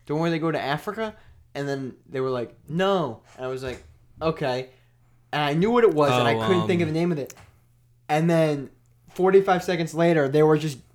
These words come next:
Speaker 1: throwing out names, and I just went, "Just go with it."
Speaker 2: Yeah,
Speaker 1: <laughs> And that's
Speaker 2: that
Speaker 1: the
Speaker 2: one.
Speaker 1: one. And then the one from Africa is Blended.
Speaker 2: Mm-hmm.
Speaker 1: I don't know. It, that's, I don't even think that's Jennifer Aniston.
Speaker 2: It's the one with Terry Crews.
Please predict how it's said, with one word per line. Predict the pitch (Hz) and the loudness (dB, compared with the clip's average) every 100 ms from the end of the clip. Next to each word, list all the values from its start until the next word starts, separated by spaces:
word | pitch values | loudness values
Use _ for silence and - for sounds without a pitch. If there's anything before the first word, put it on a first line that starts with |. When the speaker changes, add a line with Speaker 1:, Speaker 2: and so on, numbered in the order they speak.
| _ _ - | _ _ -8
Speaker 1:
throwing | - 151 156 | 2 4 4
out | 156 139 | 0 -4
names, | 139 156 156 | -4 -6 -2
and | 151 | -2
I | |
just | 147 | -2
went, | 147 - - 135 | -4 -6 -10 -4
"Just | 139 202 208 - | 4 6 4 4
go | 208 185 | 8 10
with | 175 175 | 8 4
it." | 139 | 2
Speaker 2:
Yeah, | 113 196 - | 2 0 2
Speaker 1:
<laughs> | |
And | 247 | 2
that's | - 233 | 2 -2
Speaker 2:
that | 220 | 2
Speaker 1:
the | 214 | 4
Speaker 2:
one. | 196 220 196 | 6 6 4
Speaker 1:
one. | 170 359 330 294 - _ _ - - _ - - | 0 -8 -12 -14 -20 _ _ -20 -20 _ -20 -16
And | - | -8
then | 160 165 | -4 -2
the | 160 | 0
one | 170 175 170 160 160 _ _ _ _ | 2 2 2 0 -6 _ _ _ _
from | - 147 | -8 -4
Africa | 147 165 151 156 127 | -2 -4 -6 -6 -6
is | 131 | -8
Blended. | - 123 120 110 104 - _ _ | -10 -10 -10 -12 -16 -20 _ _
Speaker 2:
Mm-hmm. | 110 104 95 - | -14 -12 -14 -12
Speaker 1:
I | 127 | -6
don't | 143 | -4
know. | 135 135 120 - | -4 -6 -6 -12
It, | 104 | -12
that's, | 131 127 120 | -10 -10 -8
I | 127 131 | -6 -4
don't | 143 | -4
even | 139 127 | -6 -8
think | 127 | -10
that's | 120 | -10
Jennifer | - 120 117 110 | -10 -12 -12 -14
Aniston. | |
Speaker 2:
It's | 104 | -10
the | 120 | -6
one | 113 107 104 | -6 -6 -10
with | 101 | -12
Terry | 101 98 | -14 -14
Crews. | - 101 98 - | -14 -16 -18 -20